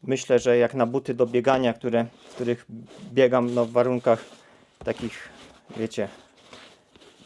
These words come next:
zakurzone, zabłocone czasami, to ładnie tutaj wszystko zeszło. Całe zanieczyszczenia ładnie zeszły. Nie wiem, czy to,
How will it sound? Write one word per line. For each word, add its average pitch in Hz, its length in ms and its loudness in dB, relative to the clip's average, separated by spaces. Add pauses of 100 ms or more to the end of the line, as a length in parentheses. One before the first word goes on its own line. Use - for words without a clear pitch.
(1800)
zakurzone, 123 800 0
zabłocone 120 600 0
czasami, 135 560 -2 (300)
to 135 280 2 (320)
ładnie 127 400 2
tutaj 120 280 2
wszystko 113 500 -2 (320)
zeszło. 107 400 0
Całe 123 280 4
zanieczyszczenia 117 840 0 (2750)
ładnie 117 360 0
zeszły. 139 460 0 (920)
Nie - 60 -14
wiem, - 160 -14
czy - 160 -20
to, - 100 -12